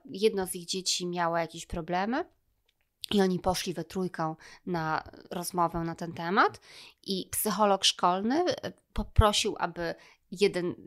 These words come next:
z nich, to znaczy, e, Hampus, który nie był biologicznym ojcem dziecka, żeby wyszedł ze spotkania i w jakimś raporcie napisał, że partner seksualny Lindy i Erika chciał wziąć udział w tym spotkaniu. Więc to było bardzo takie, mm,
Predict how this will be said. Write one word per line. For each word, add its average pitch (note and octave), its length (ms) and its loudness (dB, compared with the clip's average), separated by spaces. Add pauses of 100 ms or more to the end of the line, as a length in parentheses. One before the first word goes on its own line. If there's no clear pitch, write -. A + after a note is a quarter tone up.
(300)
z - 140 -6
nich, F#3 200 -4
to F3+ 120 -6
znaczy, F3 300 -4
e, - 380 -6 (600)
Hampus, G3 480 2
który - 260 -6
nie E3 120 -2
był D#3+ 160 -6
biologicznym E3 680 -4
ojcem G3 560 0
dziecka, G3+ 500 -4
żeby G3 260 -4
wyszedł F#3+ 360 0
ze F3 80 -6
spotkania B3 640 -4 (300)
i F#3 220 -8
w E3 40 -14
jakimś F#3+ 300 0
raporcie F#3+ 460 0
napisał, F3 520 -6
że D#3+ 180 -2 (300)
partner F#3 540 2
seksualny E3+ 800 2
Lindy E3+ 340 -2
i E3+ 200 -4
Erika E3+ 320 -6
chciał D#3+ 260 -6
wziąć F3 360 -4
udział E3+ 240 -2
w D#3+ 60 -18
tym E3+ 120 -12
spotkaniu. - 540 -8 (400)
Więc F#3+ 160 0
to A3+ 80 2
było A#3+ 180 4
bardzo G3 340 4
takie, G#3 580 0
mm, F#3+ 380 -2